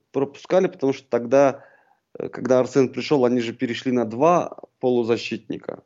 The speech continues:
в центре, при-, один из которых вообще был Виера, а второй Петит, потом ушел, там Жилберт пришел. И оборонительные действия не заключались в, в общекомандном прессинге.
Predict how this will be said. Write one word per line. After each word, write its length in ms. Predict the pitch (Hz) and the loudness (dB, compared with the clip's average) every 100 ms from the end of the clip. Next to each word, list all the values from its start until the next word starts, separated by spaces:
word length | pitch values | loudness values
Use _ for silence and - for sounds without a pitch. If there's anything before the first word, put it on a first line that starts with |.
| _ | _
в 60 | _ | _
центре, 540 | - 107 95 - - | -2 0 0 -4 -10
при-, 260 | - 117 101 | -4 -2 0
один 320 | - 110 120 | 0 2 2
из 80 | 107 | 2
которых 360 | 120 117 107 - | -2 0 0 0
вообще 240 | 104 143 | 0 2
был 200 | 110 104 | 4 2
Виера, 440 | 98 104 104 98 95 | 2 0 2 2 0
а 40 | |
второй 380 | - 104 95 92 | -2 -4 -4 -4
Петит, 460 | - 113 - 160 | -6 -8 -2 -2
потом 260 | - - 110 | -2 -2 0
ушел, 240 | 110 110 - | 0 0 -2
там 160 | 98 | -2
Жилберт 520 | 101 110 107 107 104 - | 0 0 4 2 0 -10
пришел. 420 | - - 101 - - - _ | -8 -2 -2 -4 -18 -20 _
И 200 | 135 131 | 2 4
оборонительные 760 | - 123 127 127 143 135 127 131 | 4 4 6 6 2 0 0 0
действия 600 | 117 147 143 123 123 117 | 4 2 2 -2 2 2
не 380 | 117 123 127 123 | 4 2 2 2
заключались 640 | 117 - 120 165 165 - - - - | 0 -2 0 4 4 0 -12 -20 -4
в, 80 | |
в 40 | 127 | 0
общекомандном 760 | 139 - 131 120 123 113 120 117 | 2 0 -2 2 2 0 -4 0
прессинге. 680 | 139 143 - 104 80 - | 4 4 2 -6 -6 -10